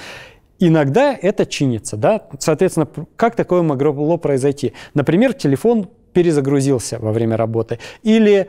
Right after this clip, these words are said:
во время записи этих данных пользователь взял и прибил ваше приложение, да, принудительно его остановил, там, остановив процесс.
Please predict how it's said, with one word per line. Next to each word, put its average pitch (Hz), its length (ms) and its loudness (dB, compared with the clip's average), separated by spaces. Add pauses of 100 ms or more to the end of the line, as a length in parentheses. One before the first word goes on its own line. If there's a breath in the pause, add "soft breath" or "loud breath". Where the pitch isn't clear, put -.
(160 loud breath)
во 147 160 0
время 160 300 2
записи 139 540 -2
этих 127 360 0
данных 220 360 0
пользователь 165 580 0
взял 160 280 2
и 139 60 2
прибил 135 380 0
ваше 131 280 -2
приложение, 123 600 -2
да, 127 120 0
принудительно 131 680 -2
его 113 200 0
остановил, 113 560 -2
там, 117 200 -2
остановив 117 520 -2
процесс. 120 520 -6